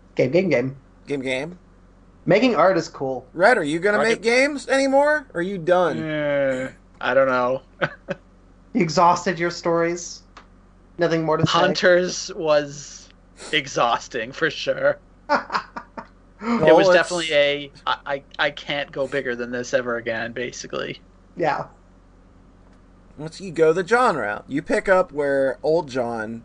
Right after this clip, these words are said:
Speaker 2: is dying with, like,
Speaker 3: Oh, just make a bunch of black and white Game Boy
Speaker 2: ma-,
Speaker 3: games.
Speaker 2: make a bunch of black and white Game Boy games that are two minutes long apiece. Boom.
Speaker 1: Mm.
Speaker 2: Done.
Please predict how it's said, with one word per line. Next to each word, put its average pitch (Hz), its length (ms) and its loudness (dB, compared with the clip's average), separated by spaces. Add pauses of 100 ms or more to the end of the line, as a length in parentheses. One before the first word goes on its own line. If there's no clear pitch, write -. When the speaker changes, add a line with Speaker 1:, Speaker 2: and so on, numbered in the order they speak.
(100)
Speaker 2:
is 113 180 -10
dying 117 580 -4 (640)
with, 127 240 -4 (120)
like, 123 180 0
Speaker 3:
Oh, 123 80 4
just 127 160 -6
make 139 140 2
a 135 40 -8
bunch 139 240 2
of 135 140 0
black 120 260 0
and 123 80 -8
white 113 160 -2
Game 110 160 -6
Boy 120 160 -4
Speaker 2:
ma-, 156 80 0
Speaker 3:
games. 120 160 -6
Speaker 2:
make 170 180 6
a 175 80 -2
bunch 180 300 4
of 202 80 0
black 208 240 8
and 226 100 4
white 220 220 4
Game 196 200 -2
Boy 185 160 0
games 170 340 -4
that 156 120 2
are 151 80 2
two 170 220 -2
minutes 165 420 -2
long 151 340 2
apiece. - 720 -10
Boom. 123 400 -2
Speaker 1:
Mm. 151 240 2 (260)
Speaker 2:
Done. 107 320 -6